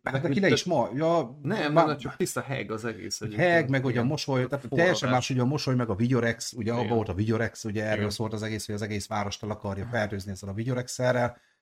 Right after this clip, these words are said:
Speaker 1: vigyorex-szerrel. Ö, szóval teljesen más Joker téma volt, mint akármelyik másik Batmanbe, azért azt lássuk be, viszont szerintem kurva jól működött a nyolcvanas évek végén ez.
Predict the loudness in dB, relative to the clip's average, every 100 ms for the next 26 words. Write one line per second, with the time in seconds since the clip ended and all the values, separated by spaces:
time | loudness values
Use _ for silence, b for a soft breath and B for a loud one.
0 | b b _ -4 0 0 -2 -6 -8 -4
1 | 0 2 2 0 0 -4 b b b b
2 | _ -2 0 0 0 2 2 2 2 0
3 | 2 2 0 -2 -2 -2 0 0 0 -4
4 | -2 0 0 0 -2 -2 -6 -4 -4 -2
5 | -4 -4 -4 -4 -8 -10 -8 -8 -8 -8
6 | -10 -8 -4 -2 -2 0 2 0 B B
7 | -10 -6 -4 -4 -4 -4 -4 -2 -2 -2
8 | -4 -4 -6 -6 -6 -6 -8 -8 -6 -6
9 | -6 -6 -6 -4 -4 -6 -8 -12 -12